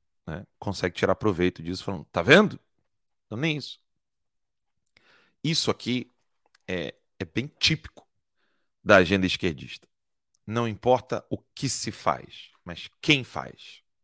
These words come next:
Eles não analisam a ação pelo sujeito, pelo agente. Eles ana-,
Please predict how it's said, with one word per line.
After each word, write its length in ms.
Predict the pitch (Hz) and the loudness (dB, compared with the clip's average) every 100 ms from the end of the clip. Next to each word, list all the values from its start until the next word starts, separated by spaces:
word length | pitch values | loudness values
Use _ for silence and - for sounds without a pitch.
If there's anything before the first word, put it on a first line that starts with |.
| _ _ _ - _ _ _ | _ _ _ -20 _ _ _
Eles 200 | - 110 | 0 0
não 120 | 113 | 2
analisam 520 | 127 120 104 123 117 107 | 2 2 2 0 0 -2
a 40 | |
ação 440 | 95 - 110 101 - _ _ _ _ _ _ _ _ - | -2 -2 -4 -6 -12 _ _ _ _ _ _ _ _ -6
pelo 260 | 95 87 | -2 -2
sujeito, 640 | 76 - 110 90 113 90 - | -4 -8 -6 0 0 0 -8
pelo 220 | - 85 | -4 2
agente. 520 | 85 82 110 85 - - _ _ _ _ _ _ - | 2 2 -2 -4 -14 -20 _ _ _ _ _ _ -10
Eles 240 | 85 82 | -8 -2
ana-, 200 | 87 92 | -2 -4